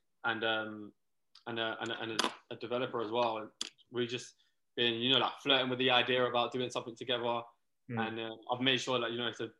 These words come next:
Speaker 1: good developer with a very good track record, like, very trusted, like, watertight business. Um,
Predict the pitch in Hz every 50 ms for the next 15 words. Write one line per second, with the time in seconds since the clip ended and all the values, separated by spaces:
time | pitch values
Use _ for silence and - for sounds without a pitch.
0 | _ _ - - 113 - 139 135 123 113 113 120 120 113 - 117 107 104 107 104
1 | 113 120 117 117 110 117 113 - - 117 110 113 110 113 110 110 104 104 123 117
2 | 120 117 113 - 120 113 - - - 113 110 104 104 104 - _ - 123 127 113
3 | - - - 113 104 - 117 113 107 113 107 104 - - _ _ - - - -
4 | - - - _ _ _ - - 113 110 110 107 104 107